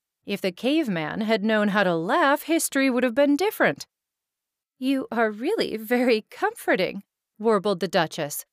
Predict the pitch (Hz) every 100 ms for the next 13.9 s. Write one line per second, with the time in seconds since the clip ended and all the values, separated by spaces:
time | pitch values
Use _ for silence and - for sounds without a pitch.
0 | _ _ _ - 262 254 277 403 381 -
1 | 240 226 233 262 277 277 226 359 392 -
2 | 165 180 208 208 - 240 220 262 - 254
3 | 240 233 240 240 - 233 254 311 - _
4 | _ _ 339 311 302 311 285 277 285 277
5 | 294 269 - 254 247 262 254 208 208 220
6 | 247 233 - 262 233 240 - - _ -
7 | 359 349 - 440 - 285 202 220 285 320
8 | 285 285 269 285 311 285 302 294 294 294
9 | - 262 262 285 269 240 262 262 214 147
10 | 156 - - _ _ _ _ _ _ _
11 | _ _ _ 233 196 220 269 202 - -
12 | - - 220 208 220 226 226 240 - 339
13 | 185 - - - 165 - - - -